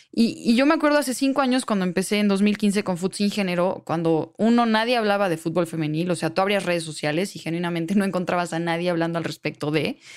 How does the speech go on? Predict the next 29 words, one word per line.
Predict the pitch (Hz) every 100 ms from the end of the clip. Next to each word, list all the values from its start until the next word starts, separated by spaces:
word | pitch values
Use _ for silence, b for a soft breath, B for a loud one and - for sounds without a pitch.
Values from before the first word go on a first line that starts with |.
| B B B B -
Y | 233
la | 254 277
otra | 294 294
que | 311
justo | 220 262 262 285
comenzando, | 233 208 208 262 233
yo | 233 226
me | 240
acercaba | 226 190 214 214 214 196 -
a | 175
marcas | 180 196 196 202 202
en | 190 185
ese | 185
momento | 208 175 175 170 190
para | 185 165
decirles, | 160 190 185 185 - _
pues, | 175 160 - B B B
el | 180 196
por | 208 208
qué, | 240 240 254 - _ - 220
en | - 240
ese | 247 294 -
momento | 208 214 233 208
quizás | 196 233 220
sin | 202
una | 220 226
propuesta | 190 170 190 190 - 202 185
más | 185 190
valiosa, | 190 185 185 180 185 180